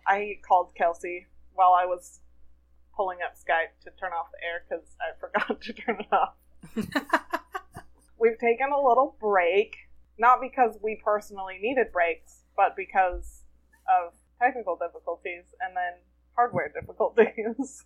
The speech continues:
Speaker 2: Our technology needed breaks.
Speaker 1: Which is why Nicole's audio sounds weird in the last episode.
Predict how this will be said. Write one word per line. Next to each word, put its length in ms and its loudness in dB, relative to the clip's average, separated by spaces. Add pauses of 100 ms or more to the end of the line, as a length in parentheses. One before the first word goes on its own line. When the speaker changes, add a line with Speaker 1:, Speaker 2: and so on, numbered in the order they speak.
Speaker 2:
Our 280 2
technology 680 -2
needed 340 -10
breaks. 640 -6 (400)
Speaker 1:
Which 160 -10
is 100 -16
why 140 0
Nicole's 420 -4 (100)
audio 240 -2
sounds 400 -4 (140)
weird 360 -2 (220)
in 80 -12
the 80 -6
last 340 2
episode. 400 -2